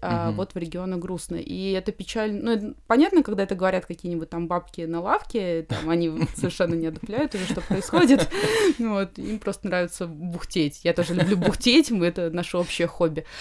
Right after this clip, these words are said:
Speaker 1: А, но когда об этом начинают говорить ребята, твои ровесники или еще кто-то, ты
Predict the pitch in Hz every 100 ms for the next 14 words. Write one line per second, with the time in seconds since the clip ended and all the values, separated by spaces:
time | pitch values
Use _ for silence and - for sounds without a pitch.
0 | - - - - 92 196 190 180 220 233
1 | 226 - - - 190 196 214 202 202 208
2 | 202 - 214 202 196 196 190 185 185 185
3 | 185 185 180 185 190 190 - 185 - 175
4 | 180 - 403 - 240 233 185 - 202 220